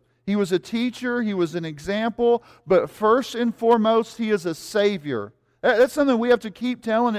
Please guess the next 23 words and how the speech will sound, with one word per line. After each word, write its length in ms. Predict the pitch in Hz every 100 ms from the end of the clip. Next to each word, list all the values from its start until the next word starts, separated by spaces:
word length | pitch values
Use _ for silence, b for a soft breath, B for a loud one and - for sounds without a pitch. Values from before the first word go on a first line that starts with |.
| 170
each 200 | 196 196
other, 260 | 185 175 B B -
because 320 | 208 262 214
sometimes 680 | - 240 269 254 240 208 180
you 80 | 220
meet 300 | 214 240 220
people 460 | 240 - 240 226 B -
in 140 | 190
Christian 420 | - 240 254 247
traditions 680 | 220 220 208 240 - 247 208 B -
that 220 | 214 170
don't 260 | 220 262
really 300 | 214 254 247
say 320 | 202 254 233 220
that 180 | 190
his 300 | 175 208 190
primary, 920 | - - 226 247 247 247 247 240 247 220 B -
the 180 | 180 180
primary 760 | - 214 240 254 269 269 196
emphasis 560 | 233 226 233 247 233 196
of 120 | 165
Christ's 420 | - 220 247 -
coming 420 | 247 226 226 233